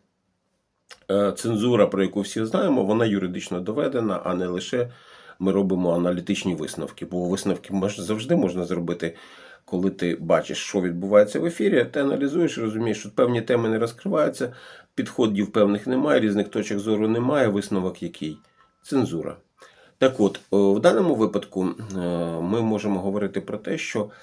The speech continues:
висновки є, розуміння є, а кримінального, е, судового рішення немає.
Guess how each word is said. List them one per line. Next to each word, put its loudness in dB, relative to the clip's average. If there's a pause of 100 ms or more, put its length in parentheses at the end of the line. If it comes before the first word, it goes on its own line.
(220)
висновки 4
є, -2
розуміння 0
є, -2
а -6
кримінального, 0 (520)
е, 0
судового -2
рішення -4
немає. -6